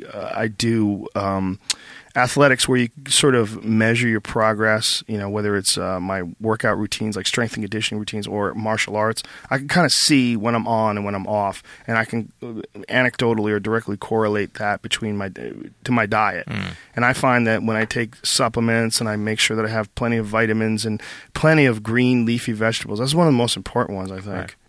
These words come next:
Speaker 1: And healthy proteins. So in that sense, I, I eat along the lines that a lot of those paleo guys eat.
Speaker 2: Right. You know, I, I, when I used to be a very competitive soccer player, I was grossly underweight my whole life. I mean, one twenty-five, one thirty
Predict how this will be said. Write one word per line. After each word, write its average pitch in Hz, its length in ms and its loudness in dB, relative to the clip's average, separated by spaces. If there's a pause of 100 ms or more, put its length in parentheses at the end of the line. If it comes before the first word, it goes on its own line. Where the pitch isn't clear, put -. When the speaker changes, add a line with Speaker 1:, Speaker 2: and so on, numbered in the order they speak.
(140)
Speaker 1:
And 110 220 0
healthy 113 320 0
proteins. 95 640 -8 (300)
So 143 180 2
in 143 60 8
that 151 160 6
sense, 127 260 0
I, 113 240 0
I 120 60 2
eat 139 380 -2 (180)
along 127 360 4
the 104 80 0
lines 123 400 2
that 151 80 -2
a 147 40 2
lot 147 120 4
of 143 60 2
those 147 180 2
paleo 151 480 0
guys 143 240 -4
eat. 156 200 -8 (160)
Speaker 2:
Right. 98 280 -4 (100)
You 117 100 -6
know, 110 80 -2
I, 104 240 -2 (300)
I, 104 120 0
when 98 160 -2
I 104 100 2
used - 500 -4
to 92 60 -6
be 85 140 -2
a 78 280 -6 (140)
very 87 180 -2
competitive 87 340 -8
soccer 95 300 -2
player, 78 340 -6
I 90 140 -4
was - 480 -6 (200)
grossly 92 460 -6
underweight 71 540 -8
my - 80 -10
whole 87 180 -16
life. - 240 -16
I - 60 -12
mean, 80 180 -8
one 85 220 -6
twenty-five, 80 680 -10
one 82 160 -6
thirty - 460 -10